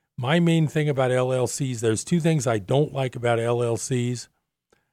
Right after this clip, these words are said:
Number one, I don't like the fact that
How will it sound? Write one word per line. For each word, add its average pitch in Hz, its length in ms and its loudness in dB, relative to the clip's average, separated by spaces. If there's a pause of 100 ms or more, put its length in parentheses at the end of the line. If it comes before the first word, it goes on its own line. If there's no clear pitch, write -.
(260)
Number 135 300 2
one, 143 580 2 (540)
I 120 140 -4
don't 127 360 0
like 127 460 -4 (2000)
the 120 120 -4
fact 131 360 -2
that 120 240 0